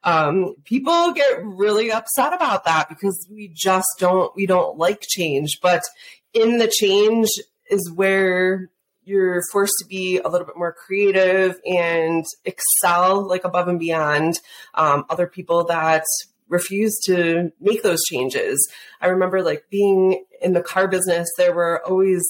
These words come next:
those, like, older guys that have been in the business for thirty, forty years, you know, they, like, came with the building basically. And they would, like,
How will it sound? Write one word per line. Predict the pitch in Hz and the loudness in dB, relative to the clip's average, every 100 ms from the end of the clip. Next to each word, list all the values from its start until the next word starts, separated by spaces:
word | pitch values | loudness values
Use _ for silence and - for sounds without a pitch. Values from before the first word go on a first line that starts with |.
| - | -6
those, | 180 170 165 160 151 - - - _ | -6 -4 -4 -4 -2 -2 -4 -10 _
like, | 175 170 - _ _ - | -4 -4 -8 _ _ -2
older | 196 202 | 0 2
guys | 196 180 165 170 165 165 | 0 0 0 2 2 0
that | 170 | 0
have | 165 151 | -2 -2
been | 175 180 | 0 2
in | 180 | 2
the | 175 | 0
business | 170 170 180 175 170 | 0 0 2 0 0
for | - 139 120 135 131 | -4 -4 -2 -4 -4
thirty, | - 196 196 196 185 180 | 0 0 2 2 2 0
forty | 180 185 196 196 | 0 0 2 0
years, | 180 180 180 180 175 175 | -6 -4 -2 0 0 -2
you | 175 | -2
know, | 180 180 175 | 0 2 2
they, | 170 | 0
like, | 151 147 - | -2 -4 -6
came | - 196 190 | 0 2 4
with | 175 | 2
the | 170 | 2
building | 160 160 135 143 | 0 0 0 -4
basically. | 143 156 147 143 104 113 226 226 - - _ 185 | -4 -6 -6 -10 -10 -12 -12 -14 -18 -20 _ -14
And | 175 160 185 180 | -12 -10 -12 -4
they | 196 | 0
would, | 202 202 202 | 2 2 2
like, | 185 160 | 0 0